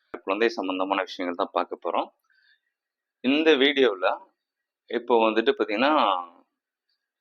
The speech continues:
குழந்தை, குழந்தை வந்துட்டு ஒருத்தருக்கு வந்துட்டு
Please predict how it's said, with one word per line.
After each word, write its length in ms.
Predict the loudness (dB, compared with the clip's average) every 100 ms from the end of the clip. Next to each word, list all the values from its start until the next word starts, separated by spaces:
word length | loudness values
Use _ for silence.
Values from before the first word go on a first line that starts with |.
| _
குழந்தை, 380 | 2 4 4 2 0 _ _ _ _ _ _ _ _ _ _ _ 0
குழந்தை 400 | 0 2 0 0
வந்துட்டு 400 | 0 -2 0 2 2 -4 -12 _ _ 0
ஒருத்தருக்கு 460 | 2 4 2 2
வந்துட்டு 300 | -2 0 0